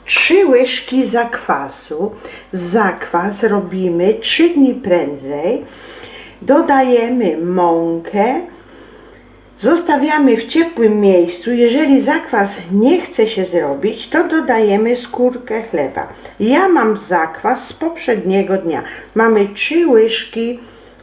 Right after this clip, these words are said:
zakwasu. Mam półtora szklanki mąki, pół szklanki mąki żytniej, szklankę płatków owsianych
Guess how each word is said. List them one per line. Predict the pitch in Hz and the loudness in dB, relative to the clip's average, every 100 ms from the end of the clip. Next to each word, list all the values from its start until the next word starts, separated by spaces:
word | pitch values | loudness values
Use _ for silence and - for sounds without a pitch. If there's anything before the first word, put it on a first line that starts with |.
| 180 | -8
zakwasu. | 170 226 226 - - - - - - - - - - - - - - - - | -2 -2 -2 -6 -6 -6 -10 -8 -8 -8 -18 -20 -20 -20 -20 -20 -20 -18 -2
Mam | 202 277 233 | 2 4 2
półtora | - 233 208 - 339 349 277 | 0 2 2 2 0 0 -2
szklanki | - - 247 226 208 - 185 | -4 0 0 0 -2 -4 -4
mąki, | 180 170 143 156 156 - 175 185 - - - - - - - | 0 0 -2 -4 -8 -4 0 0 0 -6 -14 -14 -16 -20 -6
pół | - 370 381 | 0 2 2
szklanki | 349 254 - 262 262 247 240 226 | 0 -4 0 2 2 0 0 2
mąki | 208 214 277 269 - 202 170 170 - - _ - _ _ _ - - - - 190 | 4 2 2 0 -2 -2 -2 -4 -14 -20 _ -20 _ _ _ -20 -20 -20 -8 -4
żytniej, | 180 220 208 - 185 170 170 202 240 - - _ - _ _ _ - - - - - - - - - 960 906 906 - - - - - - - - - - 185 - - - - - - - - - | 2 2 2 -2 -6 -2 0 -2 -6 -14 -20 _ -20 _ _ _ -20 -20 -16 -16 -18 -20 -20 -20 -10 -6 -6 -6 -8 -8 -16 -20 -20 -20 -20 -20 -18 -12 -10 -10 -10 -12 -14 -20 -20 -20 -20 -18
szklankę | - - 202 208 233 339 359 330 330 | -8 -6 -4 -2 0 -2 -4 -6 -6
płatków | - 190 165 - - 180 - | -4 -2 -2 -6 -12 -12 -8
owsianych | 175 175 - 180 170 170 180 | -8 -8 -8 -4 -4 -4 -8